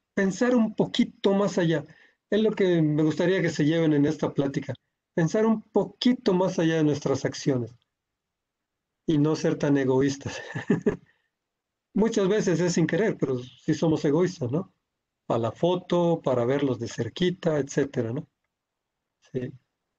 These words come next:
Así sea el registro más raro, si ves que está en condiciones raras, déjalo, por favor. Sí. Sí, sí, sí. Pero bueno, si solo nos podemos llevar el pensar dos veces lo que hacemos, más que feliz de que se lleven esa idea.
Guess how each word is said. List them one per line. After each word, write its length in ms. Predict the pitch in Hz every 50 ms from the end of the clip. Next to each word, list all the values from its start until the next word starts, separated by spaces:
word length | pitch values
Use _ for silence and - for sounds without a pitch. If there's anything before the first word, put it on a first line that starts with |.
| _ -
Así 220 | - 147 - 180
sea 160 | 170 - 196
el 60 | 180 170
registro 420 | 165 160 135 170 170 - - 156
más 180 | 151 156 151 156
raro, 320 | 165 147 147 147 147 135
si 400 | 139 - - 139 131 131 127 127
ves 220 | 127 147 165 175 175
que 80 | -
está 180 | 170 165 - 180
en 80 | 175 170
condiciones 640 | 175 156 147 143 139 139 - 165 160 160 151 143 131
raras, 380 | 123 135 147 165 196 202 - _ _ _ _ _ _ _ _ _ _ -
déjalo, 500 | 190 156 160 175 160 127 139 127 123 123
por 160 | - 131 123
favor. 280 | 113 131 127 131 139 139 _ _ _ _ _ _ _ _ _ _ _
Sí. 180 | _ - - 127 123 123 123 _ _ _ _ _ _ _ _ _ _ _ _ _ _ _ _ _ _ _ _ _ _ _ _ _ _
Sí, 260 | _ _ _ - 143 135
sí, 100 | 131 127
sí. 140 | 135 135 135 - _ _ _ _ _ _ _ _ _ _ _ _
Pero 140 | - 151 151
bueno, 220 | 170 180 160 139 - _ _ _ _ _ _ _ _ _ _ _ _ _ _ _ _ _ _ _ _ _ _ _ _ - -
si 180 | - 147 139 135
solo 320 | - 175 180 180 180 175
nos 140 | 165 156 -
podemos 300 | - 160 156 170 175 160
llevar 340 | 147 151 147 156 160 160 156
el 140 | 143 139 139
pensar 320 | - 143 131 131 - 165 156
dos 160 | 160 160 151
veces 140 | 170 160 147
lo 100 | 151 139
que 100 | - 143
hacemos, 400 | 131 156 160 170 180 170 175 _ -
más 260 | - 160 147 147 156
que 140 | - 156 143
feliz 360 | - 151 139 143 151 147 -
de 100 | - 139
que 100 | - 139
se 140 | 135 - 139
lleven 280 | 135 143 147 139 131
esa 260 | 131 135 139 139 147 131
idea. 280 | 123 123 131 131 123